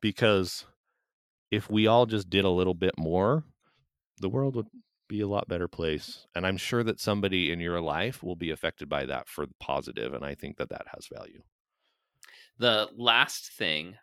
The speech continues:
Speaker 2: I wanna say about this book, and thank you for your thoughts there, Nick, and I sign off, co-sign <laughs>
Speaker 1: <laughs>
Speaker 2: everything you just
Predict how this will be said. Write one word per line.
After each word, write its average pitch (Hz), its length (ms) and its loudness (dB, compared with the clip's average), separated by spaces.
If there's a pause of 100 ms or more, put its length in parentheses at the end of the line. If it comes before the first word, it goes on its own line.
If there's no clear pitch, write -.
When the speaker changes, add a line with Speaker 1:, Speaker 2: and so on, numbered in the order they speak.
Speaker 2:
I 90 60 -10
wanna 87 140 -6
say - 140 -10
about 71 120 -6
this - 140 -12
book, 71 180 -10 (200)
and 87 80 -18
thank 73 140 -12
you 69 60 -20
for 78 80 -18
your 69 80 -16
thoughts - 260 -16
there, 50 120 -18
Nick, 50 140 -20 (140)
and 69 240 -16 (120)
I 65 120 -12 (280)
sign - 300 -12 (140)
off, - 300 -20
co-sign - 320 -12 (340)
<laughs> 139 340 -12 (180)
Speaker 1:
<laughs> 185 100 8
Speaker 2:
everything 113 280 2
you 101 40 -4
just 95 240 -10